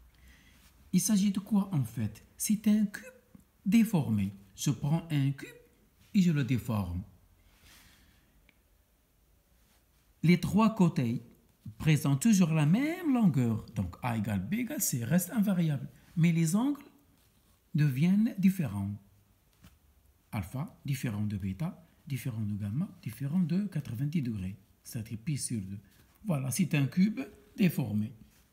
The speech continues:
C'est ça, la structure rhomboédrique. C'est un cube, mais qui a perdu ses trois angles droits. C'est la structure rhomboédrique. Il existe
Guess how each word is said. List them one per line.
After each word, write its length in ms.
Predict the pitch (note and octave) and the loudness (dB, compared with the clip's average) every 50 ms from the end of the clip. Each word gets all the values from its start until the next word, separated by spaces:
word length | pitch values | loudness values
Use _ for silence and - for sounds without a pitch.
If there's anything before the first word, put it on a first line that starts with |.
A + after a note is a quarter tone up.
| _ _ _ _ _ _ _ _ _ _ _ _ _ _ _ _ _ _ _ _ _ _ | _ _ _ _ _ _ _ _ _ _ _ _ _ _ _ _ _ _ _ _ _ _
C'est 160 | _ - - | _ -12 -10
ça, 240 | A2+ - F3 F#3+ A#3+ C#4+ | -6 -2 -2 -2 -2 -2
la 80 | D#3 C3+ | -4 -4
structure 440 | - - - A2+ G#2+ - - F3+ | -4 -4 -8 -8 -6 -2 -2 0
rhomboédrique. 680 | D3+ D#3 D#3 D3+ F3+ - C#3 A2+ - F2 G2+ G3 - - _ - _ _ _ | 0 0 0 0 -2 -4 -4 -6 -4 -6 -6 -6 -8 -12 _ -20 _ _ _
C'est 280 | _ - D3 C#3+ - - | _ -2 -2 -2 -2 0
un 120 | C4 C4 | 0 0
cube, 320 | G3 - D#3+ D#3 F#3+ G#3+ - - - - - | 0 2 2 2 2 2 0 -12 -20 -8 -2
mais 240 | D#3+ D3+ F3 A3+ F#3+ | 2 2 2 2 0
qui 140 | - - G#3+ | -2 -6 -4
a 120 | - C#3 | -2 -4
perdu 440 | C3+ - E3 D#3+ C#3+ C#3+ C3+ F#3+ G#3 | -2 0 -2 0 0 2 2 2 2
ses 340 | G3 - F3 D#3 F#3+ A#3+ - - - | 2 2 0 0 -4 -6 -8 -16 -12
trois 460 | - B2 A2 - D#3+ E3+ E3 D3 D3 | -10 -10 -6 -2 0 0 2 2 0
angles 420 | D3+ E3+ F3+ F#3+ F#3+ C#4 F4 E4+ - - - _ _ _ _ _ _ _ _ _ _ _ _ | 2 2 4 2 2 2 -4 -8 -12 -16 -20 _ _ _ _ _ _ _ _ _ _ _ _
droits. 440 | - - - - G#2 G#2 G2 - - _ _ _ _ _ _ _ _ _ _ _ _ _ _ _ _ _ _ _ _ _ _ _ _ _ | -10 -8 -6 -4 -4 -6 -8 -10 -20 _ _ _ _ _ _ _ _ _ _ _ _ _ _ _ _ _ _ _ _ _ _ _ _ _
C'est 140 | - G2+ | -8 -6
la 80 | F2+ F#2 | -6 -6
structure 420 | E2+ - - E2 D#2 - F3+ F3 D3 | -6 -8 -10 -12 -4 -2 -2 -2 0
rhomboédrique. 480 | B2+ B2+ C3+ E3 D#3 B2+ - F2+ E2+ - - - - - - - _ - | -2 -4 -4 -4 -4 -6 -6 -8 -10 -14 -20 -20 -20 -20 -20 -20 _ -6
Il 140 | G#2 F#2 G#2 | -4 -4 -2
existe 600 | G2 F2+ A#2+ D#3 B3+ - - - - - - | -4 0 2 0 2 2 -2 -6 -8 -16 -20